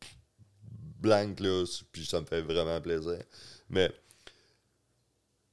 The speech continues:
on a bâti des affaires ensemble que je, je, je,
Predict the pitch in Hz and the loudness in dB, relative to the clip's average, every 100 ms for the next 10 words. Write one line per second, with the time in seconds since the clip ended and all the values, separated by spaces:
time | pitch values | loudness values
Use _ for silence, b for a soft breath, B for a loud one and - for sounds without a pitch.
0 | _ _ 127 110 107 113 110 104 - 113 | _ _ 4 8 8 10 10 10 6 2
1 | 113 110 95 92 87 101 104 87 85 - | 0 0 2 2 6 4 6 4 2 0
2 | 92 90 82 95 87 90 92 82 76 76 | -2 -4 -2 2 4 6 4 0 -6 -10
3 | 78 80 71 85 - | -10 -10 -10 -12 -10